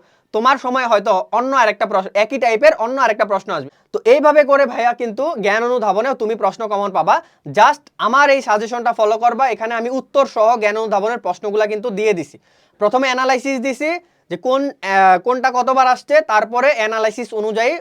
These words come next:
উত্তর সহ তুমি এই বই, আমার, আমার বইটাতে পেয়ে যাবা। So এগুলা প্র্যাকটিস করলে জ্ঞান অনুধাবনেও মারাত্মক লেভেলের প্রশ্ন তোমার কমন আসবে। খুব সুন্দর করে উত্তর সহ কিন্তু জ্ঞান অনুধাবন, প্রথমে জ্ঞান তারপরে অনুধাবন, খুব সুন্দর করে ব্যাখ্যা করা আছে।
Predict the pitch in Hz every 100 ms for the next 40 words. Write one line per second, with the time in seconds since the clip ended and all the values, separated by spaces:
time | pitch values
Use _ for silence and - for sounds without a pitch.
0 | 247 208 _ 247 226 - 214 214 311 359
1 | _ 196 196 190 196 190 196 202 190 190
2 | 160 190 214 190 196 202 214 233 208 196
3 | 185 262 - _ _ _ _ 185 196 247
4 | 247 220 214 254 - 254 285 214 214 220
5 | 233 214 196 233 330 381 _ 151 190 240
6 | - 233 208 202 233 233 180 - 196 208
7 | 233 175 170 247 - 160 165 156 147 254
8 | 226 254 247 233 233 233 233 208 208 220
9 | 226 220 190 202 196 175 135 135 196 226
10 | 233 202 285 330 _ 180 180 208 214 214
11 | 180 233 269 - 196 220 208 202 262 330
12 | _ - 156 165 170 165 151 - 147 151
13 | 214 160